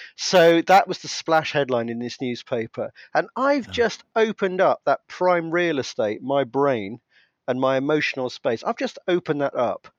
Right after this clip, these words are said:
Speaker 1: to, to s-, somebody programming me and, and just, you know, using a word that's gonna produce a deep emotional response. Now, we are doing that all the time.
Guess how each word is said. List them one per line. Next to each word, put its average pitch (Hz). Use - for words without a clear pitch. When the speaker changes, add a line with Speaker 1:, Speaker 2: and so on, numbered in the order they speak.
Speaker 1:
to, 131
to -
s-, -
somebody 156
programming 131
me 107
and, 117
and 127
just, 131
you 147
know, 131
using 180
a 170
word 139
that's 127
gonna 131
produce 127
a -
deep 151
emotional 127
response. -
Now, 156
we 175
are 151
doing 139
that 131
all 127
the 147
time. 277